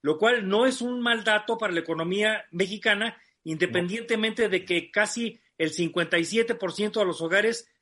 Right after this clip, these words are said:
tiene algún tipo de deuda, eh, en México. De hecho, es el cincuenta y cuatro por ciento, perdón, tiene una deuda hipotecaria o con tarjeta de crédito o con, o con tarjeta de nómina o algún otro tipo de, de préstamo.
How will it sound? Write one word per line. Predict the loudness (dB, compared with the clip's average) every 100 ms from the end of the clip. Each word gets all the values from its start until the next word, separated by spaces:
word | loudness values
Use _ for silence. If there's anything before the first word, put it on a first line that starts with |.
| _
tiene | 0 2 4 2
algún | 2 -2 -4
tipo | -6 0 4
de | 4
deuda, | 4 4 2 0 -2 -6
eh, | -2 -2 -2 -4 -4
en |
México. | -4 -6 -4 -4 -4 -8 _ _ 0
De | 2
hecho, | 4 2
es | 2
el | 0
cincuenta | -2 -2 0
y |
cuatro | 0 0 0
por | -2 -2 -2 -2 -2
ciento, | 0 -2 0
perdón, | 0 0 -2 _ _
tiene | 0 2 2
una | 2 4
deuda | 4 4 2
hipotecaria | 2 0 -8 -2 0 2 0 -4 -8 _ _
o | -2 0
con | 0 0
tarjeta | 0 -4 0 0
de | 2
crédito | 2 2 2 -2
o | -2 -6
con, | -4 -2
o | -2 -2 -4 -6
con | -6 -4
tarjeta | -2 -2 0
de | 0 0
nómina | 0 0 -2 -2 -6 _
o | -2
algún | 0 0 -2
otro | -2 -2
tipo | -4 -2 0
de, | 2 2 0
de | -2 -2
préstamo. | -2 -2 -4 -10 -12